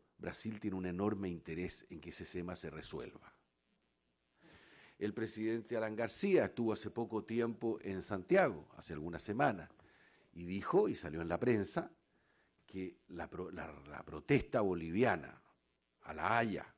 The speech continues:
una eventual protesta boliviana a La Haya, estaría redactada en portugués. Efectivamente,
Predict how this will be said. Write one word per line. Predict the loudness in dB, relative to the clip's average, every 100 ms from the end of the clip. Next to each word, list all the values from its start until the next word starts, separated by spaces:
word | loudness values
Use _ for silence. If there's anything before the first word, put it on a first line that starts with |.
| _
una | -6 -4
eventual | -4 -8 -4 4 6 4
protesta | 0 -10 -10 -10 -8
boliviana | -6 -6 -8 -8
a | -6
La | -6
Haya, | -6 -6 -10 -14 _ _
estaría | -10 -8 -6 -2 0 0
redactada | -2 -8 -10 -8 -6 -4
en | -6
portugués. | -10 -14 -10 -8 -6 -8 -10 -20 _ _ _ _ _ _ _ _ _ -20 -20 -18 -18 -18 -18 -18 -18 -20 -20 -20 -20 -20 -20 -14
Efectivamente, | -10 -6 -6 2 2 4 2 2 6 6 6